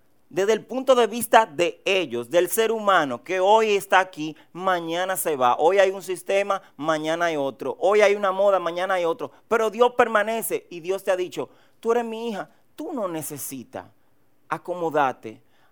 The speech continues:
a la corriente de lo que la gente te dice que tú debes ser.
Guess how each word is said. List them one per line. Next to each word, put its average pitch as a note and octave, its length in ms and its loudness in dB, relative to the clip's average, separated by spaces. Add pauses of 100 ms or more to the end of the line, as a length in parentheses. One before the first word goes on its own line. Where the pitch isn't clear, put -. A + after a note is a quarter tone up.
(220)
a F#3 140 4
la F#3+ 160 -2
corriente G#3+ 840 -8
de F3+ 140 -6
lo G3 100 -6
que A#3 120 -6
la A#3+ 100 -2
gente C#4+ 320 -6
te A#3+ 240 -2
dice A#3+ 300 -2
que G3 80 -6
tú F#3 140 -6
debes E3 280 -2
ser. G#2 240 -12